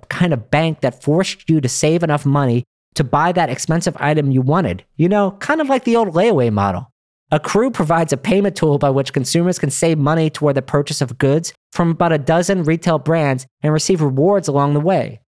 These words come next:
I think the rewards and loyalty component of this is interesting because anyone who starts banking with a retailer must be a pretty big fan. Third, Suna, a virtual photo shoot platform for e-commerce, raises thirty-five million dollars in a Series B.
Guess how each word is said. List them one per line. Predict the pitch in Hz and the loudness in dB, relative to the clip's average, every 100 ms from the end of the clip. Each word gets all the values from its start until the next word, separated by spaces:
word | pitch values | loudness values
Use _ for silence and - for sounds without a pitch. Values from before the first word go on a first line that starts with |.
| _ - | _ -4
I | |
think | 156 208 | -2 0
the | 202 | 0
rewards | 165 143 180 202 | 0 2 2 2
and | 170 139 | 0 2
loyalty | 156 185 190 | 2 2 0
component | 170 139 156 151 | -2 0 0 2
of | 139 | 0
this | 139 139 | 0 -2
is | 131 | -4
interesting | - 165 185 - 127 | -2 -2 -2 0 -2
because | 127 143 - | 0 -4 -2
anyone | 147 180 180 | 0 0 2
who | 143 | 2
starts | 131 - 147 156 | 0 0 0 -2
banking | 127 139 170 175 139 | -2 -2 0 0 0
with | 131 | 0
a | 127 | 0
retailer | 147 - 120 113 - _ | 0 0 0 -2 -6 _
must | - 196 | -4 -2
be | 220 190 | 0 0
a | |
pretty | - 185 170 | 0 0 2
big | 160 | 0
fan. | - 185 175 - 113 _ _ _ _ _ _ | 0 -2 -2 -4 -12 _ _ _ _ _ _
Third, | - 196 226 190 - _ _ - | -2 2 2 0 -4 _ _ -8
Suna, | - 226 269 175 - | -2 0 2 0 0
a | |
virtual | 139 190 214 294 | 0 0 0 -2
photo | - 175 226 | 0 2 2
shoot | - 175 | 0 -2
platform | - 147 - 143 | 0 -2 0 -2
for | 127 123 | 0 -2
e-commerce, | 147 - 190 180 139 | -2 0 0 0 0
raises | - 143 143 135 | 0 0 -2 -8
thirty-five | - 165 180 196 170 156 | -2 0 0 0 0 0
million | 156 160 147 | 0 0 2
dollars | 135 156 170 120 | 2 2 0 0
in | 131 | 0
a | 127 | 0
Series | - 147 143 | 0 0 0
B. | 127 165 135 - | 0 -2 -2 -6